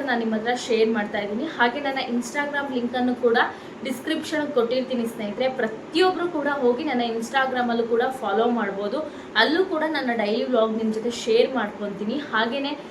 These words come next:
ಸ್ಕಿನ್ ಕೇರ್ ಟಿಪ್ಸ್ ಆಗಿರ್ಬೋದು, ಹಾಗೇನೆ ವೆಯ್ಟ್ ಲಾಸ್ ಟಿಪ್ಸ್ ಆಗಿರ್ಬೋದು,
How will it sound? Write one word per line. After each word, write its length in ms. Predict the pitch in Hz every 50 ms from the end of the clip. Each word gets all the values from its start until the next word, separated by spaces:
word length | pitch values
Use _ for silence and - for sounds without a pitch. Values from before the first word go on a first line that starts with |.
| - - - - -
ಸ್ಕಿನ್ 300 | - - 302 294 302 285
ಕೇರ್ 500 | - - - - 262 262 247 - - -
ಟಿಪ್ಸ್ 240 | 240 220 - -
ಆಗಿರ್ಬೋದು, 560 | 233 208 208 208 214 202 208 202 208 202 214 214
ಹಾಗೇನೆ 400 | 214 214 220 220 214 240 233 226
ವೆಯ್ಟ್ 340 | 214 208 233 240 226 -
ಲಾಸ್ 220 | 254 254 247 - - 240 226 220 220 226
ಟಿಪ್ಸ್ 220 | 214 - - -
ಆಗಿರ್ಬೋದು, 760 | 220 208 208 208 196 185 196 202 196 190 208 220 214 -